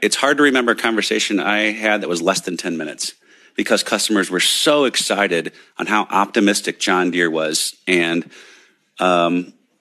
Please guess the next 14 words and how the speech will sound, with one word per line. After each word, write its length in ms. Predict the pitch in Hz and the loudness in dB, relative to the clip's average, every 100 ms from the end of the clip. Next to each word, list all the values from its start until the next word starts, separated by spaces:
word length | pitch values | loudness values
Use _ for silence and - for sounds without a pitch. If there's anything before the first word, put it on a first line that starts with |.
| _ _ _ _ - | _ _ _ _ -2
you 160 | 101 | 0
know, 220 | 92 90 - | 2 2 0
it 100 | 117 | 0
just 200 | 131 120 | 0 2
reminded 380 | 110 107 101 | 2 2 2
me 220 | 101 101 92 | 2 4 4
of, 280 | 85 - - | 2 -4 -8
of, 420 | 85 80 80 - - _ _ | -4 -4 -4 -12 -16 _ _
like, 240 | 92 85 - _ _ _ _ _ _ _ _ _ | -10 -10 -12 _ _ _ _ _ _ _ _ _
you 100 | 95 | -4
know, 120 | 90 - _ | -4 -6 _
that's 180 | - 113 | -4 -4
fantastic. 800 | - 101 85 82 82 - - - - - | -2 -2 -2 -4 -6 -10 -12 -18 -12 -2
And 480 | 92 85 82 82 | 0 2 0 -2